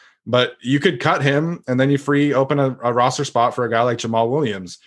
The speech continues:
or a different running back, you know, free agent edition, or then you can draft another guy. So I'm not, I don't think it's gonna be super likely that that happens, but, you know, cutting Justin Jackson, somebody who's been injured almost, like, <laughs> every single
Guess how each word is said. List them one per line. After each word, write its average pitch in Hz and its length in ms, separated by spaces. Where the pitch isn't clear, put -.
or 123 220
a 120 60
different 135 300
running 143 200
back, 107 440
you 117 100
know, 107 160
free 127 260
agent 120 220
edition, 101 340
or 101 120
then 117 180
you 120 80
can 120 160
draft 117 360
another 107 260
guy. 95 360
So 117 480
I'm 135 160
not, 160 180
I 131 120
don't 160 180
think 160 160
it's 131 120
gonna 147 180
be 143 220
super 135 260
likely 160 360
that 160 160
that 170 120
happens, 170 400
but, 113 320
you 104 80
know, 104 60
cutting 165 300
Justin 123 340
Jackson, 110 600
somebody 127 260
who's 98 140
been 107 240
injured 110 520
almost, 131 380
like, 104 320
<laughs> - 60
every 135 360
single 120 580